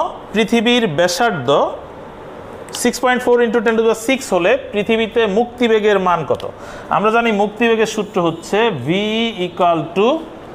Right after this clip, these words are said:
root over two G M divided by R। এখানে যদি আমরা মান বসাই, তাহলে আমরা অ্যান্সারটা পাবো ওয়ান ওয়ান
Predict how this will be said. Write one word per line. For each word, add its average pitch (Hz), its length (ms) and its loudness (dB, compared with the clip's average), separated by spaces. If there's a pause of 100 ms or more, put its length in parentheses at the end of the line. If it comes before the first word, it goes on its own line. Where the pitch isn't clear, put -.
(1500)
root 185 260 2
over 160 240 4 (1080)
two 214 280 2 (580)
G 156 40 -4 (560)
M 277 40 -2 (680)
divided 196 320 4 (100)
by 185 120 4 (440)
R। 110 40 -4 (1080)
এখানে 233 280 2
যদি 226 100 0 (100)
আমরা 180 220 2
মান 165 200 2
বসাই, 202 280 2 (440)
তাহলে 180 220 2 (100)
আমরা 196 140 0
অ্যান্সারটা 175 400 -2 (100)
পাবো 165 200 4 (180)
ওয়ান 190 260 4 (240)
ওয়ান 170 280 2